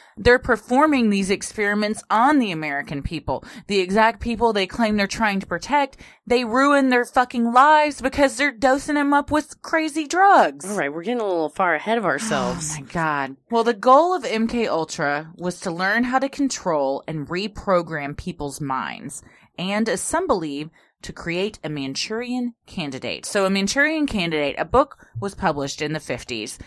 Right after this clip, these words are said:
Speaker 1: called The Manchurian Candidate. And in this book,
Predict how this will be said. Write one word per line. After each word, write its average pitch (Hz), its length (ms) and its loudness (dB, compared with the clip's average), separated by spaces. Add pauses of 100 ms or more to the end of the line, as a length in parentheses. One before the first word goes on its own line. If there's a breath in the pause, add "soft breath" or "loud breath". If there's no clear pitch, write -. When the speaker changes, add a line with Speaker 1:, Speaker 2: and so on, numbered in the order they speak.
(180 loud breath)
Speaker 1:
called 202 280 6
The 190 60 -2
Manchurian 143 600 -2
Candidate. 123 540 -8 (340 loud breath)
And 170 200 -2
in 247 260 2
this 226 200 0
book, 151 400 0